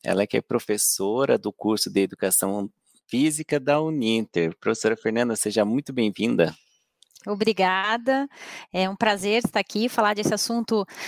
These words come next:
Speaker 2: tão bacana e tão importante, que é justamente a contribuição que o xadrez, como ferramenta pedagógica, aí é capaz de proporcionar no contexto escolar.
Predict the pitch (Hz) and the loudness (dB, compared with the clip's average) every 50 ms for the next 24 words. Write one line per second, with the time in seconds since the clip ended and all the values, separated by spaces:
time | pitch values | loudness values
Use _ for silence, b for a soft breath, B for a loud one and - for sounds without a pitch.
0 | B B B B - 226 214 226 240 233 240 233 - - 233 233 247 254 247 - | B B B B 0 2 2 2 2 0 0 -2 0 2 2 2 4 2 2 0
1 | 254 240 254 247 - 247 233 220 - 226 208 220 240 254 - - 247 - - 233 | 0 -2 -2 -2 0 0 0 0 2 2 2 2 0 -2 -4 -8 -6 0 4 4
2 | 208 208 202 226 208 - 247 233 220 208 208 214 226 - - 233 214 208 - - | 6 4 4 0 -4 0 0 2 2 2 0 0 0 0 2 2 2 2 2 -2
3 | 240 247 - 254 254 214 247 247 - - - 240 226 247 269 - 254 233 - - | -2 0 0 -2 0 0 0 0 0 2 4 4 4 4 4 0 -4 -4 0 2
4 | 233 214 190 202 208 226 247 247 233 - - - B B B B B B - 240 | 2 2 2 2 2 4 4 4 2 0 -4 -4 B B B B B B 2 2
5 | 247 254 247 - 254 233 233 220 220 220 233 247 247 - - 220 202 214 208 190 | 2 2 2 0 0 0 0 0 -2 -2 -2 -2 -2 -2 0 2 4 2 2 2
6 | 196 202 202 220 220 - - - 214 202 208 208 208 - - - - - 214 214 | 0 0 0 0 0 -2 -2 0 0 2 2 0 0 0 -2 -2 0 0 0 0
7 | 208 - 220 214 - 220 214 - 226 214 208 196 202 214 220 226 B B B B | -2 -2 -4 -2 -2 -2 -2 -2 -2 -2 0 0 0 0 0 -2 B B B B
8 | B - 208 214 220 220 226 233 233 240 247 247 233 233 - - - 247 247 - | B -8 -4 -2 0 2 2 2 2 2 2 0 0 -2 -4 -2 -2 -2 0 2
9 | 233 214 - - 233 - - - 233 226 202 151 143 | 2 2 2 0 -6 -8 -6 -2 0 0 0 0 -2